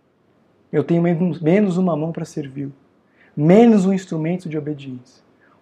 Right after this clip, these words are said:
uma outra fonte de luz para que, para o meu uso, para eu me conduzir.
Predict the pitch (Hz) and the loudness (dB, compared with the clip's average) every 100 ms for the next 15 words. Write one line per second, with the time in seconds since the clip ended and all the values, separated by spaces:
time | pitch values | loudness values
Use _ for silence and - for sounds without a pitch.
0 | _ - 202 180 190 226 214 185 - 202 | _ 0 6 8 8 8 6 -2 0 4
1 | 240 254 233 226 185 147 - - _ _ | 6 4 2 -4 -4 -6 -10 -20 _ _
2 | _ _ _ _ _ 160 160 160 - - | _ _ _ _ _ 2 2 2 -16 -20
3 | _ _ _ _ - 165 160 185 226 170 | _ _ _ _ -4 -2 2 4 4 2
4 | 156 - _ - 175 185 185 220 202 190 | -2 -6 _ 4 4 8 10 10 6 0
5 | 185 180 165 123 | -4 -4 -8 -12